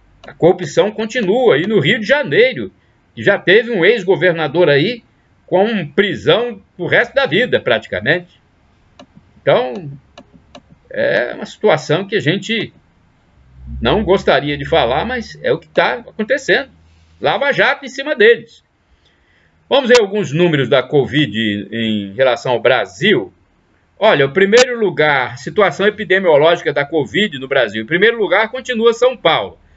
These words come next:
Vamos aos números de ontem. Ontem foi quinta-feira, eu não tenho os dados atualizados de hoje, mas na quinta-feira, primeiro lugar era São Paulo, com mais de cinquenta e um mil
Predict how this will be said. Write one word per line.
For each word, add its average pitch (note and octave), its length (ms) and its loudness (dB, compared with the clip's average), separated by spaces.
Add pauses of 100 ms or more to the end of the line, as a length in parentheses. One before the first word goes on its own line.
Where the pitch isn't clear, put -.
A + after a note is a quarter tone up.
(200)
Vamos A#3+ 240 2
aos G3 200 0
números G#3+ 380 0
de A3+ 100 -6 (160)
ontem. D#3 840 2 (340)
Ontem A3 300 2
foi F#3+ 160 2
quinta-feira, D3 800 -2
eu B2+ 60 -2
não F#3 180 -2
tenho A3 140 2
os D3+ 120 -6
dados E3+ 360 -2
atualizados E3+ 760 -2
de F3+ 120 -4
hoje, C#3 280 0
mas C#3+ 260 -4 (380)
na E3+ 120 0
quinta-feira, F3 580 0
primeiro G#3 420 2
lugar F#3 300 0
era E3+ 220 0
São G#3+ 280 0
Paulo, G3 720 4 (320)
com D3+ 380 4
mais F#3 420 0
de E3 100 -10
cinquenta D#3 460 -2
e - 20 2
um C#3+ 80 -2
mil C#3 240 -2